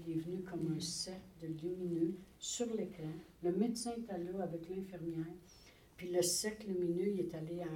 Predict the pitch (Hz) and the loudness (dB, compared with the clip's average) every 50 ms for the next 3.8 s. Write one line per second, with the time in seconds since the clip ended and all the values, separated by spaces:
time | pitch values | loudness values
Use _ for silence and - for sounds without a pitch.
0 | 147 - 170 165 165 - - - - - 190 190 185 - - 202 208 - - - | -4 -4 -4 -4 -4 -2 0 0 0 0 0 -2 -2 -2 -2 -2 -2 -2 -2 -2
1 | 202 - - - 196 196 190 - 180 170 160 165 175 180 175 165 160 165 - - | -2 -2 -2 -2 -4 -4 -4 -2 -4 -4 -4 -4 -6 -6 -4 -4 -4 -4 -4 -6
2 | 170 - - - - 180 165 - - - - - - 170 165 170 160 156 - - | -6 -6 -6 -10 -10 -12 -12 -12 -12 -16 -20 -12 -4 -2 -2 0 0 -2 -2 -2
3 | 165 160 - - 175 175 202 240 240 214 208 202 202 - - 220 | -4 -4 -4 -4 -6 -6 -4 -4 -4 -2 -4 -4 -4 -6 -6 -8